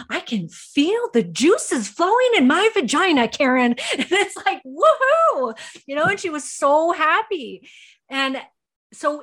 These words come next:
if it's like that, if you're that person, then don't wait because you're being told that you need to wait one year to be, without a period to be in menopause.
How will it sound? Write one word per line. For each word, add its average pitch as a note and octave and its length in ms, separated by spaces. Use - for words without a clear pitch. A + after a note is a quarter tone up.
if D#4 180
it's F#4+ 240
like D#4 240
that, D#4+ 240
if B3 140
you're B3 140
that C#4 360
person, A3+ 800
then C4 240
don't F4+ 380
wait A#3+ 800
because B3 480
you're A#3 100
being G#3+ 280
told A3 420
that A3 120
you G3+ 120
need G#3 280
to G#3+ 100
wait G#3 320
one G#3 260
year A3 540
to G#3+ 180
be, G3 240
without G#3 280
a G#3 40
period A3 540
to G#3 100
be A3 160
in A#3+ 140
menopause. B3 880